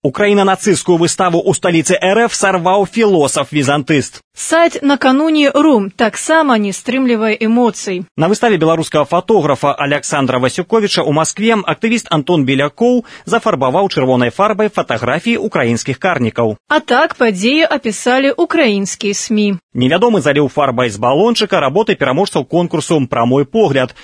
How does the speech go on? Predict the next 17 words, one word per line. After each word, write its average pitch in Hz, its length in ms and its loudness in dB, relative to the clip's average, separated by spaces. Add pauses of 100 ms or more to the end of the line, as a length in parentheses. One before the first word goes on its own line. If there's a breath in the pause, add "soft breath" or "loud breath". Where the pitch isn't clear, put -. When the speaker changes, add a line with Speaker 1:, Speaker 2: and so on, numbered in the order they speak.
(120)
Speaker 1:
Александра 131 480 -2
Васюковіча 214 640 0
і 233 160 -2
Сергея 151 480 0
Лойкі, 127 480 0 (160 loud breath)
прысвечаныя 202 640 0
вайне 123 320 0
ва 123 160 0
Ўкраіне. 110 480 -2 (240)
Speaker 2:
Піша 311 400 0
«Уніан 233 560 0
Нет». 226 400 0 (160)
Speaker 1:
У 135 160 -2
Маскве 214 400 0
фанат 196 400 0
рускага 220 560 0
міру 208 240 4